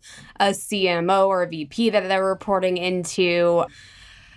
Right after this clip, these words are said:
folks don't always see eye to eye on things, right? Or they love their flowery language or have their way of describing things within the company. And maybe it's worked for them and that's fine, or maybe it hasn't, but they don't wanna change. So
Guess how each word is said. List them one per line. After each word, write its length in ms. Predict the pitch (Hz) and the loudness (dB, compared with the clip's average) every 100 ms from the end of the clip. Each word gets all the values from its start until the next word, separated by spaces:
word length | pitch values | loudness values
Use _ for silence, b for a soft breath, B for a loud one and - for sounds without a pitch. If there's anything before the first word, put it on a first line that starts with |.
| B B B B | B B B B
folks 240 | 320 320 | 0 0
don't 100 | 302 | 2
always 240 | 285 269 262 | 4 4 2
see 160 | 269 | 0
eye 100 | 214 | 0
to 100 | 214 | 0
eye 220 | 202 202 170 | 0 -2 -4
on 140 | 165 | -6
things, 320 | - - 165 | -10 -10 -6
right? 320 | 190 190 196 | 0 2 2
Or 140 | 214 214 | 0 0
they 440 | 190 190 185 180 | 2 2 0 -2
love 560 | 165 180 190 208 208 170 | -4 0 2 4 2 0
their 140 | 185 | -6
flowery 460 | 180 180 170 170 165 | -4 -4 -2 -4 -4
language 500 | 160 156 156 156 147 | -4 -4 -4 -4 0
or 120 | 175 | -2
have 440 | 165 196 190 185 | 0 0 0 -2
their 220 | 175 185 180 | -2 -2 -2
way 500 | 170 190 190 185 180 | 0 2 2 2 0
of 140 | 170 | -2
describing 760 | 170 - - 165 170 170 170 170 | -6 -12 -12 -4 -2 -2 -2 -6
things 580 | - 165 156 156 160 | -4 -2 -2 -4 -4
within 360 | - 175 175 165 | -4 0 0 0
the 80 | 165 | -4
company. 640 | - 175 175 165 160 156 | -4 -4 -4 -4 -6 -4
And 200 | 156 151 | -2 -4
maybe 320 | 170 165 156 | -4 -4 -2
it's 220 | 180 180 180 | -2 -2 -2
worked 200 | 185 - | -2 -2
for 140 | 262 | -2
them 280 | 277 320 381 | 0 0 0
and 100 | 185 | 0
that's 280 | 156 147 - | -2 -4 -12
fine, 600 | - 143 160 202 269 302 | -6 -2 0 0 2 2
or 460 | 185 175 170 165 | 4 2 2 -2
maybe 240 | 160 175 165 | -4 -4 -4
it 100 | 147 | -4
hasn't, 540 | - 165 185 247 277 | -2 -2 0 0 0
but 160 | 240 - | 0 -2
they 100 | 190 | -2
don't 360 | 160 202 202 | 0 0 0
wanna 220 | 202 202 208 | -2 -2 -2
change. 540 | - 240 233 277 285 | -2 0 2 4 2
So 360 | - 226 190 | 2 2 0